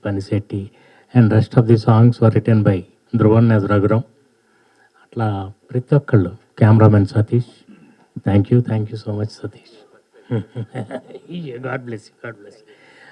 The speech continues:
అట్లాగే, and, um, నాకు చాలా ఈ ప్రాజెక్ట్లో ప్రొడక్షన్లో సహకరించిన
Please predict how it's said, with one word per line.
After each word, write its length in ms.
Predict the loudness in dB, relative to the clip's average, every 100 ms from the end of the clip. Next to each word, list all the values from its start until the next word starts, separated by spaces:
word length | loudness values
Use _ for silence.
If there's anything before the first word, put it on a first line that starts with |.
| _ -16
అట్లాగే, 560 | -8 -4 -4 -4 -6 -8 -16 _ _ -20 -20 -12 -8 -6
and, 200 | -6 -6
um, 200 | -8 -12 -18 _ _ _ _ _ _ _ _ _ -6
నాకు 760 | 0 2 2 2 4 4 2 -2 -8
చాలా 480 | -6 -2 -2 -2 -4 -10 _ -14
ఈ 120 | -12
ప్రాజెక్ట్లో 680 | -10 -6 -4 -4 -6 -8 -10
ప్రొడక్షన్లో 920 | -10 -10 -4 -4 -6 -8 -6 -6 -6
సహకరించిన 880 | -8 -10 -8 -8 -6 -6 -8 -12 -14